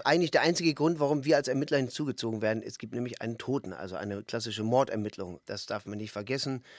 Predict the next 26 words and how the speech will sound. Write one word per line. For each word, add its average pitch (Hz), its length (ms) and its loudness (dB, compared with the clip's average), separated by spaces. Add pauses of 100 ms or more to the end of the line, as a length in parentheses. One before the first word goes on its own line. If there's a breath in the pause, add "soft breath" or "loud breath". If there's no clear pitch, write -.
(240 loud breath)
Das - 160 -2
Setting 139 260 -2
ist, 113 140 -8
wie 131 80 -4
gesagt, 123 260 -2
diese 113 140 -4
Partei, 156 640 0
die 123 60 -4
ja 117 120 4
auch 113 80 -2
sehr 117 180 -2
viele 113 280 -2
Bezüge 120 400 -4
hat 113 80 -2
zur 113 260 -8
Realität 117 560 -2
und 107 140 -8
zu 113 100 -10
dem, 113 200 -4
was 110 220 -8 (120)
da 113 100 -6
draußen 127 340 -6
passiert 120 340 -8
in 110 40 -8
der 107 140 -8
Welt. 127 280 -2